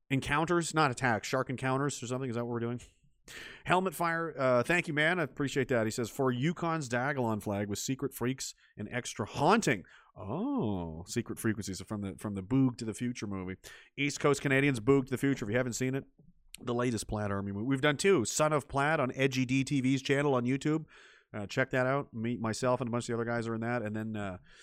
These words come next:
and then, uh, Boog to the Future, the latest one with East Coast Canadians channel. Uh, most of the same guys are in that one.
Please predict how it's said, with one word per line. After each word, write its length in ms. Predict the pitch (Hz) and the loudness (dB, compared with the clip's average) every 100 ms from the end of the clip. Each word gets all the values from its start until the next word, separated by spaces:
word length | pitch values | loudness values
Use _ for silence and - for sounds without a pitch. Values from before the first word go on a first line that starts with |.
| - _ _ | -20 _ _
and 100 | 95 | -10
then, 240 | 98 98 | -8 -8
uh, 360 | 98 95 90 82 107 | -8 -8 -8 -10 0
Boog 280 | 151 147 | 2 2
to 80 | 123 | -2
the 80 | 120 | -6
Future, 340 | 131 120 - | -4 -6 -4
the 80 | 90 | -6
latest 320 | 92 101 98 | -4 -4 -6
one 180 | 92 85 | -8 -10
with 140 | 90 - | -10 -10
East 180 | 113 95 | -10 -8
Coast 220 | 101 98 | -8 -8
Canadians 500 | - 98 104 101 92 | -8 -8 -6 -6 -8
channel. 400 | - 104 107 104 | -8 -8 -6 -6
Uh, 340 | 95 92 - - | -6 -8 -10 -12
most 320 | 101 107 - | -6 -6 -6
of 20 | |
the 100 | 107 | -8
same 160 | 107 107 | -8 -4
guys 240 | 107 110 | -4 -4
are 100 | 117 | -2
in 60 | 127 | 0
that 180 | 156 | 0
one. 160 | 160 110 | 0 -4